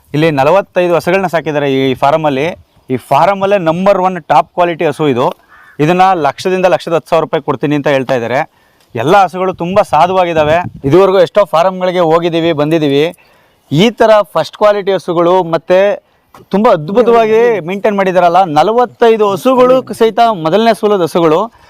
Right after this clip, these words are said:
ಈ ತರ ಹಸುಗಳನ್ನ ನನಗೆ ನೋಡಿ ತುಂಬಾನೇ, ತುಂಬಾ ಖುಷಿ ಆಗ್ತಾ ಇದೆ. ತುಂಬಾ ಚೆನ್ನಾಗಿ ಸಾಕಿದ್ದಾರೆ. ಆ ಕೆತ್ಲು ಡಿಸ್ಟೆನ್ಸ್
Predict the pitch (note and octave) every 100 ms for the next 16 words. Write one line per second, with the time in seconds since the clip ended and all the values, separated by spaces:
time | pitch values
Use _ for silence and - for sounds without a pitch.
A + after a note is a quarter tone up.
0 | _ D#3 G#3+ A#3+ A3+ F3+ G#3 G#3 G#3 E3
1 | E3+ E3+ C3 F3+ G#3+ - F3 G#3 A#3+ A#3+
2 | F#3+ G3 G#3 F#3+ D#3 F#3 - E3+ D#3+ G3
3 | - - F#3+ G#3+ - B3+ G#3 G#3 F3+ F3+
4 | E3+ F#3+ E3+ D#3 E3 D#3+ D3 G3 F3+ D#3+
5 | D3+ D#3 - F#3+ D#3 D#3+ E3